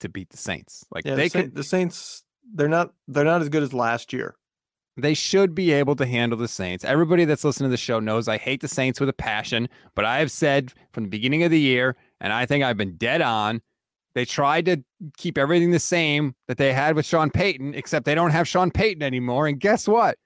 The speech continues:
Speaker 1: That guy was pretty good at his job. And the Saints are not a very good team. If you stop Alvin Kamara, you don't have a ton to worry about. I know Chris Olave is very good, but I'm not, he's not keeping me up at night,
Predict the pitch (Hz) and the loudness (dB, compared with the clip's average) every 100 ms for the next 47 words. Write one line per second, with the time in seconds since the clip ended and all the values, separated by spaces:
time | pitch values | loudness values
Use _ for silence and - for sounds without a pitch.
0 | _ 185 220 220 220 196 - 220 247 226 | _ -2 0 2 4 2 2 0 2 2
1 | 233 226 220 156 - 220 190 120 - - | 2 2 2 0 0 2 4 0 -2 -6
2 | 143 170 - 170 190 185 - _ _ 165 | -2 -2 -2 -2 -2 -4 -10 _ _ 0
3 | 185 190 190 156 160 147 143 120 139 127 | 2 4 2 2 2 2 0 -2 -4 -2
4 | 127 - _ 127 131 127 180 175 185 175 | -4 -8 _ -14 -10 -2 0 2 4 4
5 | 160 156 143 127 120 123 120 _ - 127 | 2 0 0 2 2 0 -4 _ -8 -2
6 | 147 139 139 127 - 160 160 143 143 143 | 0 0 -2 -4 -2 0 2 2 2 2
7 | 139 123 131 151 156 - 139 135 131 131 | 0 -2 -4 -2 -2 0 0 2 0 -2
8 | 110 120 135 113 120 117 117 _ _ - | -2 -2 -2 -2 -2 -2 -4 _ _ -8
9 | 95 110 131 147 - _ 127 143 160 - | -4 -2 0 -2 -6 _ -4 -2 -2 -2
10 | 175 156 156 147 139 143 101 101 98 | -4 0 0 0 0 -2 -2 -2 -2